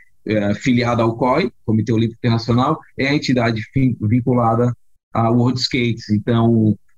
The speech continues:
não adianta você fazer o melhor campeonato do mundo, que se for uma ação entre amigos,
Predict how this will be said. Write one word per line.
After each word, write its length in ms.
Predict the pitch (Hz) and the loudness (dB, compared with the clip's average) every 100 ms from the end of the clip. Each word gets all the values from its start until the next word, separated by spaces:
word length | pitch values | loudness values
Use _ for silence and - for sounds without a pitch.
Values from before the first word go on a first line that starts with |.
| - | -2
não 200 | 107 117 | 0 2
adianta 480 | 123 113 120 123 117 | 0 0 0 0 -2
você 280 | 113 127 | -2 -2
fazer 260 | 120 110 110 | -2 -2 0
o 40 | |
melhor 360 | 123 117 117 127 | 0 0 0 -2
campeonato 500 | 131 127 123 123 - | -2 0 0 -2 -4
do 140 | 117 | 0
mundo, 420 | 117 117 131 147 143 | 2 2 0 0 -2
que 100 | - | -6
se 140 | 120 | -10
for 200 | - 127 | -4 -2
uma 160 | 123 117 | -2 -4
ação 300 | - 127 123 | -4 -2 -2
entre 220 | 123 123 | -2 -2
amigos, 640 | 117 120 135 135 151 - | 0 -2 -2 0 0 -2